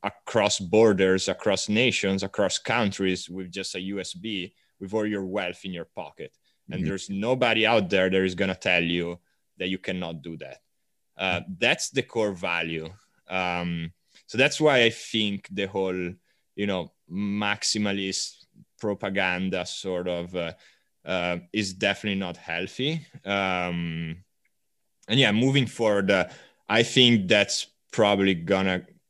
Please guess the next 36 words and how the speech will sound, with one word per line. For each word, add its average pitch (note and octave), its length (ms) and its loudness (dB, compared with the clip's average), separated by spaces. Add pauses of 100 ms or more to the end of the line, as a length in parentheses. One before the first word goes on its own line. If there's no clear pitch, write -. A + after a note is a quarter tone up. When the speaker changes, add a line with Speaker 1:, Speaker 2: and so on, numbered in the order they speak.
(300)
Speaker 1:
you G#2 360 0
know, A#2+ 140 6
it, G#2 220 2
I C3 100 6
don't D#3 100 6
wanna F3+ 140 6
say D3+ 140 6
penalized, A#2+ 760 4
but, G#2+ 140 6
like, G2 300 4 (440)
um, F#2+ 640 0 (340)
some D3+ 320 4
of C#3+ 120 2
the C3+ 80 6
people A#2+ 300 2
who A2 140 2
are G#2 140 6
pushing G#2 500 -6
that F#2 180 -4
hard, F#2+ 480 -6
uh, F#2 160 -6 (280)
uh, E2+ 440 -8
will G2 180 -8
have G2+ 200 -8
to G2+ 100 -16
reconsider F#2+ 520 -10
their E2 160 -12
thoughts, - 380 -16
in F#2+ 120 -8
my F#2 140 -8
opinion. D2+ 480 -14 (480)
Speaker 2:
Right. G#2 160 2
Speaker 1:
Um, F2 600 -6 (460)
but G2+ 140 -4
let's - 180 -2
see. E2 180 -8